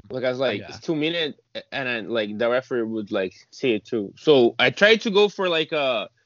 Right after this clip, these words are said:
Speaker 1: takedown, I, I think, like, you know, like, the ter-,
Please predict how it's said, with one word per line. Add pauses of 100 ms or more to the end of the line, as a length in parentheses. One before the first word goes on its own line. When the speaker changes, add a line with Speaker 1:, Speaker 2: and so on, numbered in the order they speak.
(380)
Speaker 1:
takedown,
I,
I
think,
like,
you
know,
like,
the
ter-,